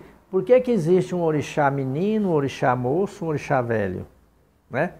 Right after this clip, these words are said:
Oxalá Guiã, Oxalá, O-, O-, Oxalufã. Eles não explicam por quê. Tá aqui a explicação. Porque os orixás,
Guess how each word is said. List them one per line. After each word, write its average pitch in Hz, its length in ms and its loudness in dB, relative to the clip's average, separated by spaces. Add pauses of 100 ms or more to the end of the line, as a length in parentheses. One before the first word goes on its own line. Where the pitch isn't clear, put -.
(580)
Oxalá 120 560 2
Guiã, 117 580 -2
Oxalá, 113 680 -2 (540)
O-, 98 520 -8
O-, 123 60 -6
Oxalufã. 123 920 -2 (880)
Eles 202 160 4
não 285 80 4
explicam 262 380 0
por 294 220 -2
quê. 180 360 6 (500)
Tá 233 120 2
aqui 269 160 -2
a 277 60 4
explicação. 208 760 0 (800)
Porque 208 480 6
os 165 160 2
orixás, 202 960 4